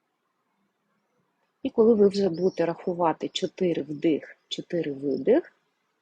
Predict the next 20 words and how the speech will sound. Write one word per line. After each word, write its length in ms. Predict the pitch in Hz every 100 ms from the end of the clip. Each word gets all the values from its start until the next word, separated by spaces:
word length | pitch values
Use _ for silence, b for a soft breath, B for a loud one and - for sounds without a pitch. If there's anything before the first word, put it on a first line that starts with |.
| _ _ _ _ _ _ _ -
через 300 | 180 175 170
деякий 420 | 196 165 - -
час 420 | - 143 190 262 -
ви 80 | 175
можете 380 | 180 202 -
помітити, 840 | 185 196 175 160 139 160 - 233 554 B B B
що 180 | - 208 -
окрім 540 | - - 220 202 165 165
вдиху 680 | 156 208 170 - - 143 - -
і 100 | 175
видиху, 720 | 147 156 139 - - - 311 - B B B
в 40 | 170
нашому 540 | 185 175 - 160 151
диханні 680 | 151 175 156 - - 247 277
ще 280 | - - 226
присутні 640 | - 180 - 202 226 220
невеличкі 680 | 180 175 165 156 175 - -
паузи. 600 | - 180 151 135 135 151 - _ _ _ _ _ _ _ _ _ _ _ _ _ -
Одна 340 | 180 202 208
пауза 640 | 160 185 165 131 139 147